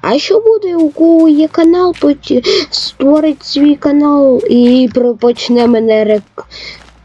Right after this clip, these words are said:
м, рекламу робити, якщо якийсь п-, безкоштовно.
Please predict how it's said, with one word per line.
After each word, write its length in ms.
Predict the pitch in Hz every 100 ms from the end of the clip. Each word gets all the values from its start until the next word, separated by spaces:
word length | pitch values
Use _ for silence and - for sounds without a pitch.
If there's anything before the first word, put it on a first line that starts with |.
| _ _ _ -
м, 920 | 185 180 180 175 165 165 160 156 151 147
рекламу 640 | 165 214 - 185 175 190 220
робити, 540 | 220 202 214 214 -
якщо 340 | 202 196 - 190
якийсь 440 | 185 185 196 - _
п-, 200 | - 170 _ 180 _
безкоштовно. 1000 | 180 185 - - 180 - - 160 165 180